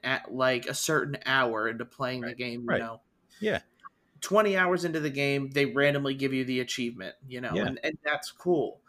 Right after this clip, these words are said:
Speaker 1: But I, I get the P C, you know,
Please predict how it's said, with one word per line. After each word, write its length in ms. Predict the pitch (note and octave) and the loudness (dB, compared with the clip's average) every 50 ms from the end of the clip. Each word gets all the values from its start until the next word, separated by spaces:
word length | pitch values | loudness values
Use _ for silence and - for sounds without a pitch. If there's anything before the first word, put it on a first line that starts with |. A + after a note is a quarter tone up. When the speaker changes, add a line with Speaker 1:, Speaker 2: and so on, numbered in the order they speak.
| - - - - - _ _ - | -20 -20 -20 -20 -20 _ _ -4
Speaker 1:
But 380 | C#3+ C#3+ D3 C#3+ C#3 - - - - - _ _ _ _ _ _ _ _ _ _ _ _ _ - - - - - - | 0 2 4 4 2 2 -2 -8 -20 -20 _ _ _ _ _ _ _ _ _ _ _ _ _ -20 -18 -18 -6 0 2
I, 180 | D3 - - - - | 2 2 2 2 4
I 120 | E3 E3 | 4 6
get 240 | D#3+ F3 G3+ G3+ - | 6 6 4 4 4
the 80 | B3 A#3 | 0 0
P 320 | - - - G3+ F#3+ F3+ | -2 -4 -4 -2 -2 -2
C, 500 | - - - F#3 F#3+ F3+ E3 C#3+ - - - _ _ _ _ - C#3+ C#3+ C#3+ - _ C#3+ | -2 -2 -2 0 2 2 2 2 0 -2 -10 _ _ _ _ -16 -14 -14 -14 -14 _ -6
you 200 | D3 D3 D3 C#3+ | -2 0 0 2
know, 320 | C#3 C3 B2+ B2 C3 | 2 0 0 0 -4